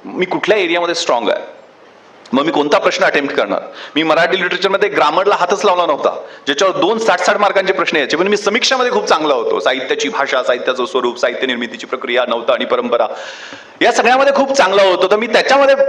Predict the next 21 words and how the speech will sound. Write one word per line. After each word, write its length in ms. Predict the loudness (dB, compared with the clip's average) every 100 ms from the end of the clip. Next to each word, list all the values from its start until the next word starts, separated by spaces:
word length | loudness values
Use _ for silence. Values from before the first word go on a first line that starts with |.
| 2
अटेम्प्ट 380 | 2 2 2 2
करेल, 280 | 2 2
पण 80 | 0
हा 160 | 2 2
वेगळा 260 | 2 2
सोडला. 360 | 2 0 0 -2 -4 -4
आता 220 | -2 0
पॅटर्न 320 | 0 0 -2
पूर्ण 280 | -2 0 2
बदललेले 460 | 2 0 0 0 0
आहेत, 120 | 2
आता 220 | 0 0
तशी 160 | -2 -2
रिस्क 180 | -4
घेता 320 | -6 -6 0 0
येत 180 | 0
नाही. 220 | -2 -4 -6 -12 -20 -20 -20 -20 -20 -20 -6 -2
त्यामुळे 280 | 0 0
मी 80 | 0
माझ्या, 360 | 2 2 2 0
म्हणजे 360 | 0 -2 -4